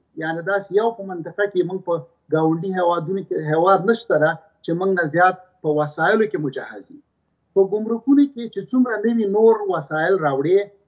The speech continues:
صحیح ده، یو څه فایده کوي. خو، خو که چیرې مونږ اصلي نقطې ته ځان ونه رسوو، چې هغه فساد اول باید له افرادو نه شروع کړو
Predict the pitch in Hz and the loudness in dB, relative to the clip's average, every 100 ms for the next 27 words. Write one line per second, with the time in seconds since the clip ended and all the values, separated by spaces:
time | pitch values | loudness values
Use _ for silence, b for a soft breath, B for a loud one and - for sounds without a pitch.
0 | _ 123 175 196 165 143 170 147 135 151 | _ -4 0 2 0 -2 -6 -6 -4 -4
1 | 151 127 185 - _ _ _ _ _ _ | -4 -6 -6 -10 _ _ _ _ _ _
2 | 151 285 247 220 - _ _ _ _ _ | 2 4 6 2 -6 _ _ _ _ _
3 | 262 247 226 _ _ 175 - 254 247 208 | -8 -8 -8 _ _ -10 -4 0 0 -2
4 | 226 208 156 143 247 254 220 - 214 208 | -6 -4 -4 -2 2 4 2 0 -4 -2
5 | 151 175 175 160 190 214 165 131 135 151 | -2 -4 -2 0 4 4 2 -4 -8 -10
6 | 165 _ _ _ 170 160 208 220 175 156 | -12 _ _ _ -2 0 0 -2 -4 -4
7 | 214 226 233 - 156 175 247 208 151 170 | 0 2 2 -2 -6 0 2 2 -2 -6
8 | 165 165 156 147 185 220 233 233 - 151 | -6 -8 -8 -8 -2 -2 -2 -6 -8 -6
9 | 147 143 156 180 | -4 -4 -4 -4